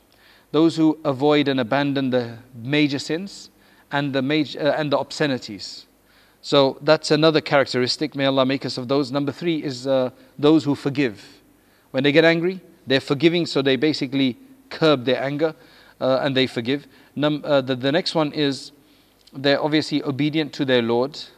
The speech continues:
They are, uh, aqamu salah. They establish the prayer. And I've said this, I think, before. Uh, by the end of this, the one take, uh, you know, the few takeaways that we have from here is that, insha'Allah, you've already started your qada prayers.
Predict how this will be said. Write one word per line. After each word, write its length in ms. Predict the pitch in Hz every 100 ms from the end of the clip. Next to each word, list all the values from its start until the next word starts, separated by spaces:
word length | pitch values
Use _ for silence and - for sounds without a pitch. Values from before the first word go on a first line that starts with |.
| _ _ _ _ _ -
They 180 | 135 139
are, 320 | 135 131 127 - - _ _ _
uh, 340 | 127 123 - 151
aqamu 340 | 196 175 135
salah. 500 | - 127 113 107 90 - _ -
They 120 | 151
establish 460 | 135 165 147 139 -
the 80 |
prayer. 360 | - 143 110 98 - _ _ _ _ -
And 80 | 143
I've 100 | -
said 220 | 190 156
this, 160 | 151
I 60 | 156
think, 200 | 156 143
before. 400 | 139 - 147 151 - _ - _ -
Uh, 100 | 127
by 220 | 123 165
the 100 | 151
end 160 | 160 151
of 100 | 135
this, 200 | 135 123
the 80 |
one 320 | 135 156 151 135
take, 340 | - 165 - -
uh, 120 | 147
you 160 | 135 135
know, 100 | 127
the 100 | 123
few 220 | 165 151
takeaways 560 | - 156 - 139 131
that 120 | 127 131
we 100 | 127
have 160 | 143
from 180 | - 135
here 220 | 131 143
is 200 | 127 123
that, 180 | 123 117 - - _ _ -
insha'Allah, 540 | 127 165 143 139 131
you've 160 | 123 127
already 240 | 143 131
started 440 | - 139 127 135
your 120 | 120 113
qada 380 | 123 117 117
prayers. 560 | - 110 92 - -